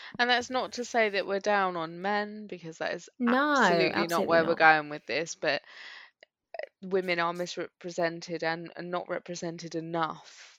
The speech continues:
Speaker 1: within the music industry and, and a lot of other industries, let's be fair. But, um, obviously our, our podcast is about music. <laughs>
Speaker 2: Yeah.
Speaker 1: Um, so
Speaker 2: <laughs>
Speaker 1: that's how we're gonna do it. But also, we do even the playing field,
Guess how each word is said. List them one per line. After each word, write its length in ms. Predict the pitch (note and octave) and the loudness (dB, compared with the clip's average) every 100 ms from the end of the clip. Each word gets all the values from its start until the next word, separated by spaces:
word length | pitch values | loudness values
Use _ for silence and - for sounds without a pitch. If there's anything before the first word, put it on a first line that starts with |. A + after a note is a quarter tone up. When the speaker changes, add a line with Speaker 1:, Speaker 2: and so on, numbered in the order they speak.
| - | -10
Speaker 1:
within 300 | F3 E3 D#3+ | -8 -6 -8
the 60 | D#3+ | -8
music 400 | D#3 D#3 D#3+ E3 | -10 -10 -12 -12
industry 460 | D#3+ D#3+ - D#3 | -12 -12 -4 0
and, 300 | D3 D3+ D3+ - | 2 0 -4 -8
and 140 | E3 | -6
a 60 | D3+ | -2
lot 160 | D3+ D3+ | 0 2
of 100 | F3 | 2
other 280 | F3+ D#3+ C#3+ | 0 0 -2
industries, 600 | C#3+ D3+ - D3+ D3 D3+ | -4 -8 -4 -2 -2 -2
let's 180 | D3+ - | -8 -8
be 100 | E3+ | -14
fair. 420 | - F3+ D3 E3 - - - - - | -4 0 2 0 -4 -20 -20 -20 2
But, 180 | F3 - - | 2 4 2
um, 320 | E3+ D#3+ D#3 - | 2 2 -2 -8
obviously 440 | D#3 D#3+ E3 D#3+ | -6 -4 2 2
our, 380 | D3+ D3+ D3+ D3+ E3+ | 2 0 -4 -6 -6
our 140 | D#3 | -6
podcast 520 | - D#3 - E3 - | -6 -8 -8 -14 -12
is 120 | D#3 | -14
about 240 | E3 D#3 E3 | -6 -6 -4
music. 460 | E3 D#3+ D#3 - - | -10 -10 -8 -10 0
<laughs> 60 | - | 4
Speaker 2:
Yeah. 300 | C4+ C#4 C4+ | 6 6 6
Speaker 1:
Um, 420 | C#4+ G3+ F#3 - - A3+ A#3+ B3 G#3+ | 8 8 8 -8 -6 4 6 8 8
so 180 | A3+ G3 | 10 10
Speaker 2:
<laughs> 0 | |
Speaker 1:
that's 300 | F3+ E3 - | 10 8 6
how 160 | - E3 | 0 2
we're 80 | E3+ | 2
gonna 200 | F3 F3+ | 0 2
do 80 | |
it. 120 | F3 - | 0 2
But 140 | F#3+ - - - - | -2 -2 -20 -20 -4
also, 300 | F#3 F3+ F3+ | -2 0 0
we 140 | F3 G3+ | 0 -2
do 260 | G#3+ G3 - | -2 -2 -2
even 340 | G3 F#3+ F#3+ F#3+ | -8 -6 -8 -8
the 80 | |
playing 420 | F#3 G#3 E3 D#3+ D#3+ | -6 0 0 0 -6
field, 500 | D#3+ D3+ D3 D3 | -2 -2 -2 -4